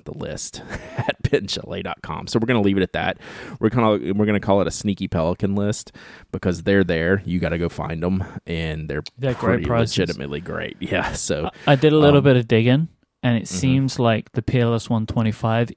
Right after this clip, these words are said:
Speaker 2: is the pen that has the Sailor nib.
Speaker 1: Yeah. This is interesting. I'm gonna go po-, I'm gonna go poke around with this a little bit more after the show and, uh, see what I can,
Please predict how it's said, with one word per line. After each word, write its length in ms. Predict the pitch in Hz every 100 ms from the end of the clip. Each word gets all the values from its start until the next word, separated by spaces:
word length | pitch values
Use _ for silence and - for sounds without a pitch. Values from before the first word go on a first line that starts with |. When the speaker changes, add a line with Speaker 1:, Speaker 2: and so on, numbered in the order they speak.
| _
Speaker 2:
is 280 | 139 123 117
the 120 | 123
pen 280 | - 117 110
that 120 | 113
has 240 | 107 113 101
the 80 | 110
Sailor 400 | - 113 101 101
nib. 340 | 110 185 - - _ _ _ _ _ _
Speaker 1:
Yeah. 320 | 95 90 - - - - _ _ _ _ _ _ _ -
This 220 | 135 -
is 120 | 123
interesting. 420 | 92 90 - 64
I'm 120 | 67
gonna 100 | 113
go 140 | 123 110
po-, 200 | - 98
I'm 80 | 98
gonna 140 | 127 123
go 100 | 101
poke 280 | - 95
around 260 | 80 76 67
with 100 | -
this 180 | 69 -
a 40 |
little 240 | 69 67 58
bit 180 | 62
more 400 | - 80 65 69 -
after 280 | - 78
the 80 | 65
show 400 | - 73 60 65 -
and, 300 | - 67 62
uh, 220 | - - - - - _
see 240 | - -
what 160 | 73 60
I 40 |
can, 280 | - - 98